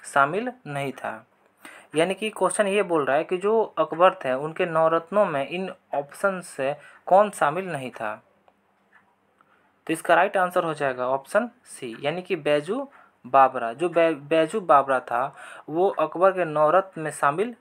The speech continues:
नहीं था। वैसे शामिल कौन कौन था इसमें से, तो, अ, जो बीरबल था वो शामिल था, जो रहीम था वो भी शामिल था, टोडरमल भी जो था वो भी शामिल था। अब इससे रिलेटेड कुछ पॉइंट्स को देख लेते हैं,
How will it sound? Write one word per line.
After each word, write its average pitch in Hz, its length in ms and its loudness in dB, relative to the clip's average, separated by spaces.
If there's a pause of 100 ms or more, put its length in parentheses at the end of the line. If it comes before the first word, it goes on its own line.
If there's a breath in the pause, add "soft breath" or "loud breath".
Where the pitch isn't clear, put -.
नहीं 131 300 -8
था। 110 300 -8 (440)
वैसे 143 240 0
शामिल 170 280 2
कौन 180 160 0
कौन 175 180 -2
था 180 80 -2
इसमें 170 260 -4
से, 214 200 -4 (320 loud breath)
तो, 165 120 0
अ, 147 300 -6
जो 143 300 -2
बीरबल 156 400 0
था 170 80 -2
वो 160 160 0
शामिल 156 340 -2
था, 156 360 0 (340 soft breath)
जो 165 160 4
रहीम 165 340 0
था 165 120 -2
वो 143 160 -2
भी 156 100 -6
शामिल 156 360 -2
था, 147 140 2
टोडरमल 147 540 0
भी 151 160 -12
जो 143 180 -4
था 156 140 0
वो 143 160 -2
भी 220 260 -8 (200)
शामिल 117 260 -4
था। 107 280 -10 (580 soft breath)
अब 156 120 0
इससे 180 260 -2
रिलेटेड 185 300 -4
कुछ 175 180 -6
पॉइंट्स 156 320 0
को 151 140 -6
देख 139 260 -8
लेते 143 220 -6
हैं, 139 220 -8